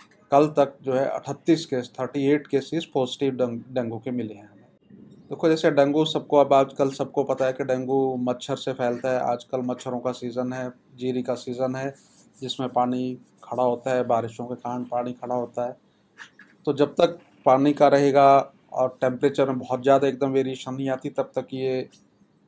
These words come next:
अ, डेंगू का सीज़न रहेगा। तो इसके लिए लोगों के हाथ में भी काफ़ी, स्वयं से ब-, बचाव के लिए लोगों के हाथ में काफ़ी सारी चीज़ें हैं कि वो आसपास अपने पानी ना खड़ा होने दें,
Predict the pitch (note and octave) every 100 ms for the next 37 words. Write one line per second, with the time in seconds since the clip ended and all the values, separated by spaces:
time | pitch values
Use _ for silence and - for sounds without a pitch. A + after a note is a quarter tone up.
0 | _ _ _ _ _ _ _ B2+ B2 B2
1 | B2 C3 C3 C3+ C3 B2+ C3 B2+ B2 B2
2 | A#2+ A#2+ - _ _ _ _ _ D3+ D3+
3 | E3+ E3 E3+ D#3+ D3+ D3+ D3 D#3 C3+ C#3
4 | - D#3 D3+ C#3+ D3+ D3 C#3+ C#3+ C#3+ -
5 | C#3+ C#3 B2+ C3 C3 C3 B2 B2+ C3 C3
6 | C3 C#3+ C3+ C#3 C#3 C3 C3+ C3 C3 B2
7 | - - B2+ C#3 C#3 C3 C3 C3 B2+ C3
8 | C#3 - _ _ _ _ _ - C#3 C#3
9 | C3+ - C#3 D3 - C3+ C#3 C#3 - C#3
10 | C3+ B2+ C#3 C#3 C#3 - C3+ C3+ C3+ C3+
11 | C3 C3 B2+